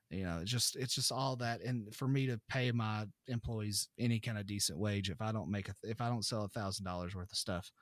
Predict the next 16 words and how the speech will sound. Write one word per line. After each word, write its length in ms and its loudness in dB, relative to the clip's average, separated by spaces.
we've 200 -2
lost 280 -2
money. 280 -8
Um, 360 -2
so 400 0
it's, 140 0
you 60 6
know, 140 4
it's 100 4
just 260 6
mitigating 720 8
that. 400 6
It's 260 0
worth 260 4
it 220 2
because 460 -4